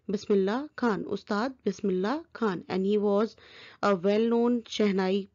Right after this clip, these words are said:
player. So the title of the chapter is part two. The Sheh-, the title is The Shehnai of Bismillah Khan.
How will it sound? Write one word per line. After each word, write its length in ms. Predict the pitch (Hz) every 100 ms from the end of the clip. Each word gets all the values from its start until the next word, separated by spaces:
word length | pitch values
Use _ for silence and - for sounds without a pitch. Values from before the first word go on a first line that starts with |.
| _
player. 360 | 254 247 180 - - _ _ _ _ _ _ _ _ - - - - - -
So 580 | - - 262 262 277 277
the 160 | 240 247
title 360 | 220 208 277
of 100 | 277
the 100 | -
chapter 440 | 240 247 202 - 262
is 320 | 233 233 -
part 360 | - 202 208 -
two. 320 | 202 196 285 349 _ - - - - -
The 140 | 226
Sheh-, 320 | - 233 214 -
the 120 | 226
title 380 | 233 208 262 262
is 300 | 285 392 -
The 80 | 214
Shehnai 540 | 214 226 220 233 254
of 280 | - 214 208 208
Bismillah 560 | 196 - 214 196 226 392 - _
Khan. 400 | - 208 180 160